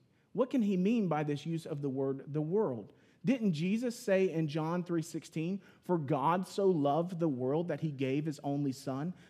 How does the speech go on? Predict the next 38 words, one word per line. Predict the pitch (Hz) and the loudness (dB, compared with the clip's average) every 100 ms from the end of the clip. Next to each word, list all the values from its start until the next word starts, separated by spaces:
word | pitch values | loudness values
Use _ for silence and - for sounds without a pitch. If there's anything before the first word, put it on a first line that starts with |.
| - | -6
that | 143 | -2
whoever | 156 196 180 170 | 4 6 6 4
believes | 143 143 160 160 | 2 2 2 0
in | 131 | -2
him | 139 160 | -2 -2
should | 160 151 | -4 -4
not | 139 123 | -4 -6
perish | - 131 139 - | -4 -2 -2 -6
but | 139 | -6
have | 135 135 | -4 -4
eternal | 131 135 127 | -6 -4 -4
life"? | 123 131 180 - _ _ _ | -4 -6 -8 -10 _ _ _
Surely | - - 302 302 175 | -8 -2 0 2 2
John | 170 170 185 | 2 2 0
can't | 175 190 160 | -2 -2 -2
be | 165 | -4
contradicting | 147 170 175 165 143 135 214 - 151 131 | -2 -4 -4 -4 -4 -2 -2 -2 -2 0
Jesus. | 117 190 170 156 - - _ _ - _ | 0 -2 -2 -6 -8 -20 _ _ -20 _
So | - 233 | -2 0
how | 202 302 | 0 -2
can | 330 311 | 0 0
we | 277 | 2
understand | 196 202 190 - 226 208 180 185 | 2 2 0 -2 -2 0 0 -2
the | 165 170 | 0 0
world | 170 185 185 180 | 2 2 2 -2
here? | 220 233 117 117 _ _ _ _ _ _ - | -4 -4 -6 -10 _ _ _ _ _ _ -4
Well, | 233 | -2
sometimes | 233 330 311 190 147 151 175 - | 0 0 0 0 0 -2 -6 -6
the | 165 165 | -2 2
world | 165 180 175 170 160 | 4 4 4 0 0
means, | 165 160 151 151 - - _ _ - - - | 0 2 0 -2 -8 -20 _ _ -20 -16 -10
it's | 143 - 165 170 | -6 -2 -2 -2
ref-, | 165 180 | -2 2
used | 185 185 185 | 2 2 -2
to | |
refer | 156 143 175 160 | -4 0 0 0
to | 147 | 0
people | 135 196 190 101 | -2 -2 -2 -6